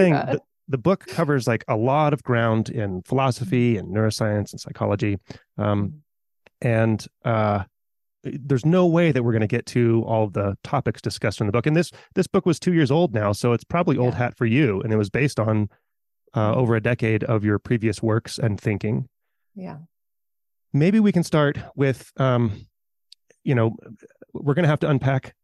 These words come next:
Speaker 1: uh, the ideas in the book, many of them. But, uh, maybe what I wanna start with is just asking you what you feel most sure about,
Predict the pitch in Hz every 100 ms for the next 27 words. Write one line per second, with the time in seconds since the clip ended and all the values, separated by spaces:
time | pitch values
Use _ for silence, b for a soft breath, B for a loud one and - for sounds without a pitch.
0 | - 120 113 120 117 117 104 120 - -
1 | 117 104 113 - - _ 120 110 101 104
2 | 147 b - 135 - - 147 - - 160
3 | 175 196 - 135 - 147 131 135 135 127
4 | - 127 131 127 - 135 123 - 123 143
5 | 151 - 143 131 135 156 139 147 139 123
6 | 107 _ _ - 117 131 135 - - _
7 | - - 160 170 - 117 101 98 -